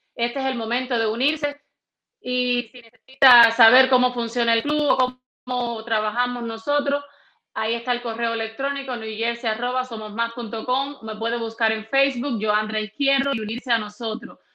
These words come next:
Somos un equipo de cubanos libres que alzamos nuestra voz desde esta zona y que estamos dispuestos a colaborar con, mm, todas las demás asociaciones, estamos dispuestos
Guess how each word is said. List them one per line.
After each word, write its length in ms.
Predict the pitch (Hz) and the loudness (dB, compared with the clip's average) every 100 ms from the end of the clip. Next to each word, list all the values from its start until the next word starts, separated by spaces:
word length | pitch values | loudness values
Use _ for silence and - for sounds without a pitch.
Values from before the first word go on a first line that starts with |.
| _ | _
Somos 280 | - 262 269 | -2 0 2
un 100 | 269 | 0
equipo 220 | 254 262 | 0 2
de 100 | 247 | 0
cubanos 440 | 226 220 240 262 254 | 0 2 2 2 2
libres 520 | 254 294 294 294 294 | 4 4 4 2 2
que 80 | 240 | -2
alzamos 300 | 214 240 247 | 0 0 0
nuestra 680 | 240 233 - _ _ - 214 | -2 -6 -12 _ _ -2 2
voz 240 | 285 302 - _ _ | 2 0 -4 _ _
desde 480 | 202 233 220 226 254 | -4 -4 0 2 0
esta 260 | 247 262 | -2 -8
zona 540 | 247 262 247 254 311 330 _ _ _ _ _ | -6 -2 0 0 -2 -4 _ _ _ _ _
y 540 | 269 285 311 330 - _ _ _ | -2 0 0 -4 -12 _ _ _
que 400 | 262 247 247 240 | 2 4 4 0
estamos 420 | 233 269 277 302 | -2 -2 -2 -6
dispuestos 500 | 269 269 269 269 294 | -8 -6 -4 -4 -4
a 40 | 247 | -4
colaborar 880 | 240 214 208 214 220 247 294 302 | -2 -2 -2 0 2 4 2 -4
con, 340 | - 240 226 196 | -8 -8 -8 -16
mm, 360 | 226 220 220 208 | -16 -12 -12 -6
todas 260 | 233 254 262 | -2 0 2
las 120 | 240 | 0
demás 380 | 226 220 233 233 | -2 -2 -2 -2
asociaciones, 840 | 220 214 196 - 277 277 277 262 | -6 -6 -8 -2 0 0 0 -2
estamos 260 | 240 233 226 | -4 -4 -6
dispuestos 600 | - 240 262 - 269 | -6 -2 -2 -2 -6